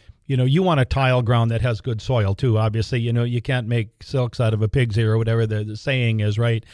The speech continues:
You know, you can't have a bunch of alkali land, of course, even though tiling would help some of that to a degree, but you,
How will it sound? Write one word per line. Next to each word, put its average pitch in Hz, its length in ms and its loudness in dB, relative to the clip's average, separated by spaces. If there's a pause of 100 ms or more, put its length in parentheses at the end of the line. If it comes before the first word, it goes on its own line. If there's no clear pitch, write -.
(240)
You 147 80 -4
know, 131 100 0
you 127 160 0
can't 127 360 -2
have 117 260 0
a 110 60 0
bunch 117 240 2
of 107 120 0
alkali 123 460 0
land, 117 320 -2
of 113 60 -4
course, 110 320 -4
even 110 160 -2
though 101 100 -2
tiling 110 380 -2
would 101 140 -4
help 123 200 -2
some 120 220 0
of 104 60 0
that 104 200 -2
to 117 120 0
a - 20 -2
degree, 117 380 2
but 107 200 -2 (420)
you, 135 200 0